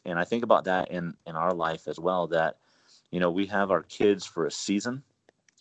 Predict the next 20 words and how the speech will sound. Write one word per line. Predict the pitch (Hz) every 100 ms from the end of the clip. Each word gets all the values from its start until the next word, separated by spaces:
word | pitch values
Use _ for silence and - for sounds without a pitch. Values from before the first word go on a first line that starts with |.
| _ -
Um, | 87 85 80 80 - _ - - - - _ _
you | 87 90
have | 90
your | 85
kids | 92 90
for, | 85 82 - -
I | 90
don't | 78
know, |
eighteen | 76 85 98 87
years, | 90 90
nineteen, | 85 87 87 90 87
twenty | 90 90
years | 87 90 90
when | 85
they're | 85 85 80 - - _
somewhat | - - 98 95 95 -
under | 92 92
your | 90 85
care. | 82 92 92 113